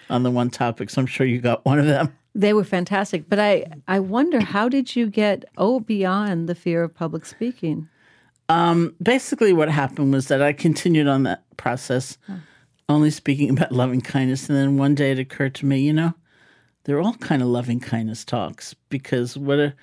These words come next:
Speaker 1: people aren't sitting there waiting for me to impart my incredible expertise.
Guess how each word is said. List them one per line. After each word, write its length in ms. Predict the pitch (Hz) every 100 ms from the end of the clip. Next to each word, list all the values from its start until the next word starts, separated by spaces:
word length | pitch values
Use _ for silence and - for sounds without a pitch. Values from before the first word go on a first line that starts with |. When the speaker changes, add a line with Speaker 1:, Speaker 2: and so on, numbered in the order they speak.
| _ _
Speaker 1:
people 220 | - 214
aren't 220 | 214 165 143
sitting 320 | 165 151 147
there 320 | 139 127 - _ _ _ _
waiting 420 | 165 143 139 139
for 160 | 135 131
me 120 | 127
to 120 | 120
impart 340 | 120 - 139 113
my 120 | 123
incredible 440 | 123 - 127 120
expertise. 880 | 120 117 - 104 - 127 113 113 -